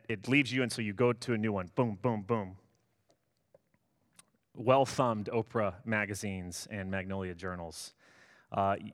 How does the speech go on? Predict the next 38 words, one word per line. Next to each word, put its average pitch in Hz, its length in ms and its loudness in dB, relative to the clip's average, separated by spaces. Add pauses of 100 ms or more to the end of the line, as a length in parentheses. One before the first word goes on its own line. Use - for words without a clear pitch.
you've 113 200 0
been 131 160 6
all 143 160 8
through 156 280 2
the, 120 280 6
you've 131 220 -2
had 139 160 6
multiple 147 420 4
midlife 113 380 4
crises 101 680 -2
with 113 140 -4
multiple 131 500 0
toys, 90 640 -4 (400)
multiple 139 440 6
hobbies 101 380 2
that 107 140 0
were 104 80 -4
gonna 107 160 -2
be 107 120 -2
the 98 100 -4
solution. 95 640 -8 (360)
Jump 135 220 2
from 127 160 -2
diet 139 380 4
to 131 100 2
diet, 113 460 2 (440)
idea 131 680 6
to 139 160 -2
idea. 120 680 0 (220)
Some - 180 -6
of 113 120 -2
you 113 80 -2
do 117 140 -2
this 113 180 -2
in 110 60 -4
an 110 100 0
intellectual 110 500 -2
way. 82 200 -8